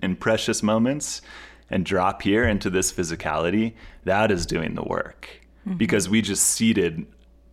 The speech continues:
Speaker 1: clean, ideally, clean higher dimensional codes into the density of Earth, which immediately changes the entire configuration of this system. It immediately expels the inversion. You know, the inversion wants that most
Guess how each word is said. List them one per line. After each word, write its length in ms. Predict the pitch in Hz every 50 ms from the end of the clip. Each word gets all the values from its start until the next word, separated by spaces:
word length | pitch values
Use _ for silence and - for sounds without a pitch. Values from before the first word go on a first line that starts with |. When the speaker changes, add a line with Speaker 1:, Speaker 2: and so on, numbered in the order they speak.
| - - -
Speaker 1:
clean, 520 | - - 131 139 147 135 123 101 90 90 -
ideally, 580 | 98 98 92 95 113 131 135 104 90 87 87 87
clean 460 | - - - - 127 139 131 120 107
higher 320 | 98 104 104 104 101 98
dimensional 540 | 87 92 92 92 92 95 - - 90 80 78
codes 680 | - - - 95 95 85 80 73 - - - - - - - - - - - -
into 300 | - 117 - - - 110
the 120 | 90 95 87
density 520 | 85 98 92 92 - - - 80 82 80
of 120 | 78 78
Earth, 420 | - 101 92 - - - - - - - - - - -
which 240 | 104 101 95 -
immediately 640 | 101 95 98 107 110 101 101 92 87 - - 87 87
changes 520 | - - 98 95 92 90 - 92 82 80
the 140 | 78 85 82
entire 340 | 85 85 - 95 90 87 82
configuration 840 | - - 92 - - - - - - - 50 50 - - - - -
of 80 | -
this 140 | - - -
system. 500 | - - - - - - - - - - - - - - - - - - - - - - -
It 100 | 101 95
immediately 560 | 92 90 98 104 107 98 95 90 87 87 82
expels 500 | 82 - - - - 87 87 85 82 80
the 100 | 82 80
inversion. 600 | 76 78 78 82 87 85 - - - 76 73 - - - - - - - - - - - - - _
You 80 | - 87
know, 120 | 82 80
the 140 | 80 90 92
inversion 540 | 90 90 78 104 101 101 95 95 101 95 90
wants 340 | 87 90 90 87 87 - -
that 320 | - 87 85 73 - -
most 640 | - 95 95 95 95 92 90 - - - - -